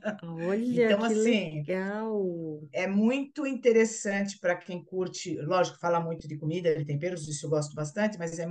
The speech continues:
Speaker 2: é uma história muito bonita, com bons atores, e é uma história realmente de superação, e que tem a ver com alimentação. Então, eu gosto muito desse filme, A Cem Passos de um Sonho, chama. É de dois mil e quatorze,
Speaker 1: Legal.
Speaker 2: mas é um filme muito bom.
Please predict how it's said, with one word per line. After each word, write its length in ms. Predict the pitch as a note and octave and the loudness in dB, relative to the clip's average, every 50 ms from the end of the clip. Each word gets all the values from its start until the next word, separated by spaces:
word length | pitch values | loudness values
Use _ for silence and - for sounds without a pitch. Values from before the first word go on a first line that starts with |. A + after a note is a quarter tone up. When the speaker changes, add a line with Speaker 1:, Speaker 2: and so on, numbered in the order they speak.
| E3+ - - | -6 -8 -10
Speaker 2:
é 60 | - | -10
uma 100 | D#3 E3 | -8 -8
história 320 | E3 - - - E3 E3+ | -8 -8 -6 -4 -4 -2
muito 220 | F3 F#3+ G3+ G3+ G#3 | -2 -2 -4 -4 -2
bonita, 520 | G3+ G#3+ G3+ F3 F3 F#3 G3+ G3 - A3 - - | -2 0 0 0 -2 -4 -4 -6 -8 -8 -10 -8
com 100 | - F3+ | -8 -4
bons 240 | E3 D#3+ E3+ F#3+ F#3 F3+ | 2 2 2 2 2 -2
atores, 560 | D#3 D3 D3 - D#3+ F3 F#3 G#3 G3+ - - _ _ _ _ _ - - _ _ _ - | -4 -4 -2 2 2 2 2 2 -4 -8 -12 _ _ _ _ _ -20 -20 _ _ _ -4
e 120 | D3 D#3+ | 0 2
é 60 | E3+ E3+ | 2 2
uma 100 | F3+ F#3 | 2 -2
história 400 | G3 - - F#3+ F#3 F#3+ G3 F#3 | -4 -2 0 0 2 2 2 2
realmente 440 | F3+ G3 F#3 F#3 F#3 F#3 - - F#3+ | 2 2 0 0 -2 -4 -6 -6 -6
de 80 | F3+ | -6
superação, 840 | F#3 - - G3+ - G3+ G3+ A3 A#3+ - - - E3 D3 C3+ B2 B2 - | -6 -6 -6 -2 -2 2 2 2 2 2 0 0 0 0 0 -2 -4 -8
e 200 | - C#3+ D3 D3+ | -4 -2 -2 -2
que 120 | C#3+ - - | -2 -4 -10
tem 280 | - - F#3 F#3 G3 | -6 -4 -2 2 4
a 60 | G3+ G3+ | 4 4
ver 420 | G3+ - E3 D#3+ E3 E3+ E3+ E3+ | 4 2 2 4 4 2 2 -2
com 120 | - E3 D#3+ | -6 -6 -4
alimentação. 760 | D#3+ D#3+ D#3+ D#3+ E3 D#3+ - F3 F3 - - - B2 A2 A2 _ _ _ _ _ - _ _ _ - | -2 -2 -2 -4 -6 -6 -6 -8 -8 -6 -6 -6 -6 -6 -6 _ _ _ _ _ -20 _ _ _ -6
Então, 220 | D3 C#3 C3+ E3 | -2 2 4 6
eu 60 | F3 E3+ | 6 6
gosto 280 | F3 F3 - - F3+ | 6 4 4 2 -2
muito 200 | E3+ F#3 G3+ - | -2 -2 -2 0
desse 240 | - G#3 G3+ - - | 0 0 0 0 -4
filme, 520 | - - - - B2 A2+ A2 A2+ A#2+ B2 - | -8 -10 -6 -4 -2 -2 -2 -2 -4 -4 -4
A 100 | - C#3+ | -4 -4
Cem 380 | D3+ D3+ - - G3+ G3+ A3 A3 | -4 -4 -2 2 4 6 6 6
Passos 460 | - - F3 E3 F3 G3 - - F#3 | 4 2 0 0 0 -2 -6 -10 -10
de 80 | E3 F3 | -8 -8
um 40 | F3+ E3+ | -10 -8
Sonho, 400 | - - - B2+ A2 G2+ G2+ G2+ | -8 -8 -6 -4 -4 -2 -4 -4
chama. 320 | G2+ - - - - B2 B2 B2 - _ _ _ _ _ _ _ _ _ _ _ _ - | -6 -8 -14 -14 -16 -18 -18 -18 -20 _ _ _ _ _ _ _ _ _ _ _ _ -8
É 260 | C3 C3+ C#3 C#3 C#3 | -4 0 0 0 0
de 100 | C#3 D3+ | 0 0
dois 240 | D3 C#3+ D#3 D3+ D3 | 2 2 2 2 0
mil 100 | E3 E3+ | -2 -4
e 40 | F3+ | -4
quatorze, 380 | - F3+ E3 D#3 - F3 F#3+ F#3 | -4 -4 -4 -2 0 0 0 2
Speaker 1:
Legal. 160 | F#3+ G3+ G3 | 0 -2 -2
Speaker 2:
mas 120 | F#3+ G3 G3 | -2 -4 -4
é 40 | G3 | -4
um 40 | F#3+ | -4
filme 240 | - - G3 G3+ G3+ G3+ - | -2 0 2 4 2 2 0
muito 280 | - E3 F#3 F#3 - A3+ A3+ | -6 -6 -6 -4 -6 -6 -4
bom. 280 | F3 C#3+ A2+ A2 A2+ | -2 -2 -2 -2 -4